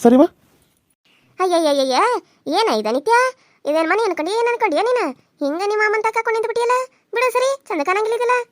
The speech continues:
Speaker 2: ನಂಗ್ ನೋಡಕ್ ಆಗವಲ್ದ. ಏನೋ ಇದು ನೀನು? ನೀನ್ ಇಂತಿ ಬಿಟ್ಟ ಈಕಿನ್ ತಕ್ಕ ಹಾಕೊಂಡ್ ನಿಂತಿದಿ?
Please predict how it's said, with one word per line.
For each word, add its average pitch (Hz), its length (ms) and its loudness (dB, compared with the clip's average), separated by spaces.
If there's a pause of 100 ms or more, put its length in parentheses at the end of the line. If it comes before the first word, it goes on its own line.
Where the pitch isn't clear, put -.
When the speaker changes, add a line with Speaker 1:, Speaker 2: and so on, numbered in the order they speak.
(480)
Speaker 2:
ನಂಗ್ 453 220 0
ನೋಡಕ್ 494 300 2
ಆಗವಲ್ದ. 285 220 0 (840)
ಏನೋ 339 280 -4
ಇದು 254 180 -2
ನೀನು? 302 360 -2
ನೀನ್ 339 120 -4
ಇಂತಿ 359 180 -6
ಬಿಟ್ಟ 339 160 -6
ಈಕಿನ್ 381 220 -4
ತಕ್ಕ 415 120 -6
ಹಾಕೊಂಡ್ 415 220 -2
ನಿಂತಿದಿ? 427 440 -4